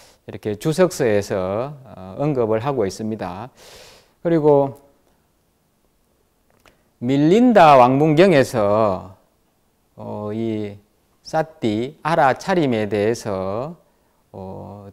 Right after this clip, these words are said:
두 가지로, 어, 말씀을 하고 계십니다. 이 사띠는, 어, 두 가지 특성을 지닌다. 그래서, 어, 첫 번째가 잘 헤아리는 특성,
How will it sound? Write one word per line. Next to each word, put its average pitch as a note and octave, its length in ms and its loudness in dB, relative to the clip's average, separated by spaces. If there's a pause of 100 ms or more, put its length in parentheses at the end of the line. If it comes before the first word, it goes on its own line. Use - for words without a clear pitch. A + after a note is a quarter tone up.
두 F3 280 -2
가지로, D#3+ 960 0 (480)
어, G2+ 440 -10
말씀을 A2 520 -4
하고 A#2+ 260 -2
계십니다. G2+ 720 -8 (320)
이 G#2+ 300 -10
사띠는, F3 960 -4 (1000)
어, - 340 -20 (360)
두 F3+ 140 0
가지 G3 280 2
특성을 F3 480 -2
지닌다. G2 720 -4
그래서, B2+ 380 -6 (840)
어, B2 340 -2
첫 A#3 200 0
번째가 D3+ 580 4
잘 C#3+ 360 4
헤아리는 D#3+ 640 4
특성, B2+ 640 -2